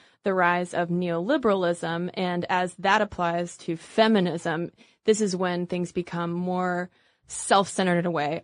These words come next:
all about choice, and you're on your own, and it's up to you to empower yourself and climb that ladder. Um, and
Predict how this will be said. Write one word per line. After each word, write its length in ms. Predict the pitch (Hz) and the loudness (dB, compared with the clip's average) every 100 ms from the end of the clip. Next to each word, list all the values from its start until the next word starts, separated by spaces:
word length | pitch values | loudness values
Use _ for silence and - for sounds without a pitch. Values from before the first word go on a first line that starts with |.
| - | 2
all 280 | 196 196 - | 4 4 2
about 440 | 175 165 160 - _ _ | 0 0 0 -6 _ _
choice, 480 | - - 208 165 - | -8 0 2 2 -2
and 120 | 196 | 0
you're 160 | 185 185 | 0 2
on 220 | 196 214 | 2 4
your 200 | 233 220 | 2 2
own, 240 | 180 175 185 | 2 0 0
and 80 | 185 | -2
it's 180 | 180 | -6
up 160 | - 180 | -6 -8
to 140 | - | -6
you 320 | 180 190 220 226 | -4 0 0 -2
to 180 | - | -2
empower 420 | 180 180 175 175 180 | -4 -4 -2 0 0
yourself 1040 | 180 185 240 294 - 190 170 190 208 _ _ _ - | 0 4 4 4 2 2 2 0 -4 _ _ _ -4
and 160 | 180 | -4
climb 400 | - 202 196 247 | -2 2 2 4
that 240 | 247 240 190 | 4 4 2
ladder. 500 | 175 170 180 185 196 _ - - | 0 0 -2 -4 -4 _ -20 0
Um, 460 | 214 202 190 190 180 _ _ | 4 4 4 0 -2 _ _
and 720 | 220 208 196 196 196 190 190 | -2 0 0 0 -2 -4 -6